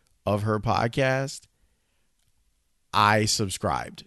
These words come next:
because it was that interesting. The name of that podcast is called Guilty Pleasures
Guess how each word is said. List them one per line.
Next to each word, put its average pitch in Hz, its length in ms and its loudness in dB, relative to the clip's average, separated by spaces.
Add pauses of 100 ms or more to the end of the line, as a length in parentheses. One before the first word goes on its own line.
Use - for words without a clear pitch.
(1120)
because 92 840 -2
it 95 160 -6
was 95 220 -6
that 90 220 0
interesting. - 500 -8 (720)
The 98 80 -4
name 131 260 4
of 143 40 6
that 135 160 4
podcast 113 600 4
is 92 80 -4
called 87 320 2
Guilty 117 320 2
Pleasures 90 640 0